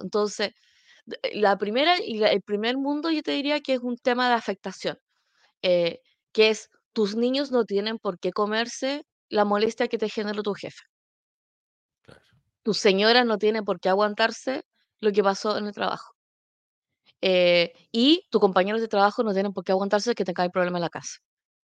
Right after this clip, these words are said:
Speaker 1: Entonces, es un tema como de gestión de impacto. Entonces, ¿hay un límite de cuánto puedo compartir? Absolutamente. Y tiene que ver con,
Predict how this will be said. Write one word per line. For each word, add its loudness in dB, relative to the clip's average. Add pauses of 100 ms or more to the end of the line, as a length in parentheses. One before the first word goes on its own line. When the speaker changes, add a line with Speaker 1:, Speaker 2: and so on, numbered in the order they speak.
(340)
Speaker 1:
Entonces, 0
es 2
un -2
tema 0
como 2
de 4
gestión 0
de 2
impacto. 2 (380)
Entonces, -2
¿hay 8
un 0
límite 2
de 4
cuánto 0
puedo 6
compartir? 0 (140)
Absolutamente. -2 (420)
Y -6
tiene 6
que 0
ver 2
con, 0